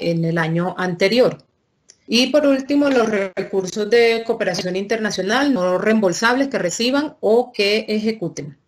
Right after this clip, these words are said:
Ya hemos, ya nos hemos familiarizado con esta diapositiva, con esta imagen, que es la de la línea del tiempo, de cómo se prepara la información y qué recorrido lleva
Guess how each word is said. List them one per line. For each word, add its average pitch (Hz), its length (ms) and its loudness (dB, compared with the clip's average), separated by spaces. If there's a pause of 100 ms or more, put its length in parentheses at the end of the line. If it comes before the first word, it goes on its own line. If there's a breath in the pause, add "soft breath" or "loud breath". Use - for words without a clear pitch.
Ya 190 320 -2
hemos, 220 400 -2
ya 196 160 0
nos 214 140 -2
hemos 226 200 -4
familiarizado 185 760 -2
con 214 140 -2
esta 196 960 0 (120)
diapositiva, 180 960 -2
con 196 160 -2
esta 170 180 -6
imagen, 214 400 0
que 202 80 0
es 175 60 0
la 185 100 0
de 196 140 2
la 175 260 0
línea 165 280 0
del 202 140 -4
tiempo, 190 400 -2
de 185 120 -2
cómo 170 200 -4
se 208 120 -4
prepara 170 340 -2
la 196 60 0
información 175 560 -2
y 185 100 -4
qué 196 120 2
recorrido 190 500 0
lleva 190 360 2